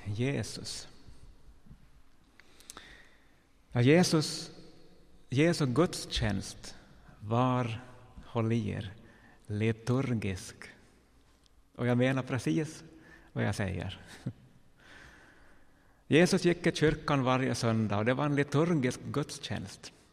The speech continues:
Okej, det hette synagogan på hans tid. Men han gick inte med sina tolv lärjungar och hade fria möten på något berg någonstans. Jesus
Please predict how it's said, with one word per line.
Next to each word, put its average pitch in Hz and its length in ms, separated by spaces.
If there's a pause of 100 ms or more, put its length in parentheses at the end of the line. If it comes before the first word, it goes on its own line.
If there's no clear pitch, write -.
(160)
Okej, 127 180
det 131 80
hette 143 340
synagogan 104 800
på 113 100
hans 104 340
tid. 101 320 (2000)
Men 156 320 (360)
han 131 260
gick 170 220
inte 165 260
med 156 80
sina 156 200
tolv 151 220
lärjungar 139 400
och 120 100
hade 131 220
fria 131 340
möten 123 480
på 117 240 (420)
något 120 260
berg 139 320
någonstans. 101 720 (3000)
Jesus 156 720